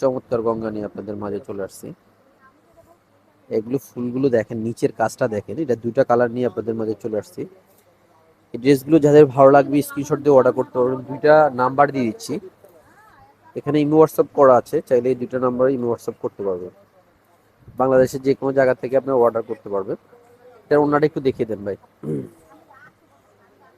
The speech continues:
আর এগুলোর প্রাইসগুলো আমরা দিচ্ছি, প্রাইসগুলো হচ্ছে চোদ্দোশো পঞ্চাশ। যাদের লাগবে স্টক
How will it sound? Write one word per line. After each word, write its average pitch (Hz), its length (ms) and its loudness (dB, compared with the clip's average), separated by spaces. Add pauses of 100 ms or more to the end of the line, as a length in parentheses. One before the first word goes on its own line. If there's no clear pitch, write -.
(320)
আর 113 200 0
এগুলোর 131 300 0
প্রাইসগুলো 135 420 2
আমরা 139 200 0
দিচ্ছি, - 220 -16 (140)
প্রাইসগুলো 131 440 -2
হচ্ছে 143 160 -6 (120)
চোদ্দোশো 123 440 -6
পঞ্চাশ। 135 400 -6
যাদের 127 220 -2 (100)
লাগবে 131 240 -4 (120)
স্টক - 200 -14